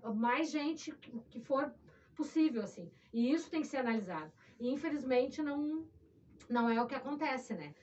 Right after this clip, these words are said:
Se alguém chegar e oferecer, passar de casa em casa e te oferecer um negócio, é naquele ali que tu vai votar porque ele te ofereceu. E isso não é o certo, né?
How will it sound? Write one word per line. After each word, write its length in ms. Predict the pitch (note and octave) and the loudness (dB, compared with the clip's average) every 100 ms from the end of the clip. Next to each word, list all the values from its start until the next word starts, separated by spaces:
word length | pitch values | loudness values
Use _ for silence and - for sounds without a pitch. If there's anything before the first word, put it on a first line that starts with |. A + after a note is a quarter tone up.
| - | -20
Se 140 | - C#4 | 0 4
alguém 220 | A#3+ C#4+ | 4 4
chegar 420 | D#4 C#4+ C4+ C#4+ | 0 2 6 6
e 60 | C#4 | 4
oferecer, 800 | C4+ C#4 C4+ C#4 - B3+ D4+ F4+ - - - - - | 2 4 4 2 4 6 6 2 -6 -20 -20 -14 2
passar 380 | C#4 - C#4+ | 2 4 2
de 80 | D4 | 2
casa 240 | D#4+ D4 D4 | 2 2 2
em 60 | |
casa 300 | C#4 C4 C4 | 2 2 2
e 40 | B3+ | -2
te 120 | C4+ | -4
oferecer 600 | B3 C4 C4 - C#4+ C4+ | 0 4 4 4 2 2
um 80 | D4+ | 2
negócio, 480 | D4+ B3+ B3 C4+ D4+ | 2 2 2 0 -4
é 40 | |
naquele 260 | C#4 C#4 B3 | -4 0 0
ali 140 | B3+ | 0
que 60 | C4 | -2
tu 60 | |
vai 100 | C4 | -2
votar 260 | A#3+ A#3+ A#3+ | -2 -2 -2
porque 140 | - | -2
ele 80 | A#3+ | -6
te 100 | B3 | -4
ofereceu. 580 | B3 B3 B3+ - G#3+ G#3+ - - - | -4 -2 -2 -2 -6 -8 -18 -20 -4
E 160 | A#3+ | 2
isso 220 | A3+ - | 2 2
não 260 | A#3+ A3 A#3 | -2 0 0
é 120 | G#3 | -2
o 40 | G#3+ | -4
certo, 460 | - B3 G#3+ - | -6 -6 -6 -10
né? 200 | E3+ D3+ | -12 -14